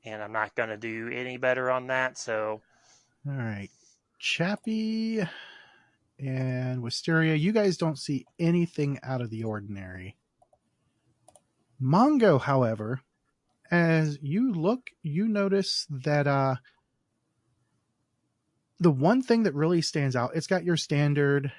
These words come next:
Speaker 2: you know, "We'll, we'll do our best to return your remains to your next of kin, as well as any and all of your belongings" type of deal. What it's lacking, however, is a termination date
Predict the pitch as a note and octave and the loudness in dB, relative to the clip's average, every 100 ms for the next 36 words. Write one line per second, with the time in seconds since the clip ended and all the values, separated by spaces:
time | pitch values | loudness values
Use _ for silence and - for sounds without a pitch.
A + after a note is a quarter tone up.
0 | _ _ _ C#3+ C3 B2+ B2 B2 A#2 C3 | _ _ _ -6 -2 -2 -2 -6 -4 -2
1 | C#3 D3+ D3+ D3 D3 C#3+ C3+ C#3 B2+ - | -2 -6 -6 -2 0 2 2 2 -2 -4
2 | C3+ C3+ - C#3+ C3 B2+ B2+ C3+ C#3 C3+ | -4 -4 -4 -2 0 0 -2 -4 -2 0
3 | C3+ B2+ B2 B2 - B2 A#2+ A#2 - - | 0 -2 -4 -6 -6 -6 -4 -6 -10 -16
4 | - C3+ B2+ B2 B2+ A#2+ A#2+ B2+ B2+ A#2+ | -8 -4 -2 -4 -6 -6 -4 -4 -4 -4
5 | A#2 A#2 A2+ A2+ B2 B2+ B2+ A#2+ - A#2 | -4 -4 -4 -2 0 0 -2 -4 -8 -10
6 | - A2 A2+ A#2 A2+ A2 - _ _ _ | -8 -14 -10 -8 -6 -10 -12 _ _ _
7 | _ _ _ _ _ _ _ _ _ _ | _ _ _ _ _ _ _ _ _ _
8 | _ _ _ _ _ _ _ _ - D3+ | _ _ _ _ _ _ _ _ -4 2
9 | F3+ E3+ - C3+ D3+ G#3 - C3 B2 C#3 | 4 4 2 0 2 2 2 -2 -2 0
10 | B2+ A2+ A2 G#2+ - _ _ - C#3+ C3+ | 0 0 -2 -6 -10 _ _ -2 0 0
11 | - - G#3 F#3+ C#3 E3 - C#3 A2+ G2+ | -4 -4 0 2 2 2 0 -4 -4 -6
12 | G2 - | -10 -16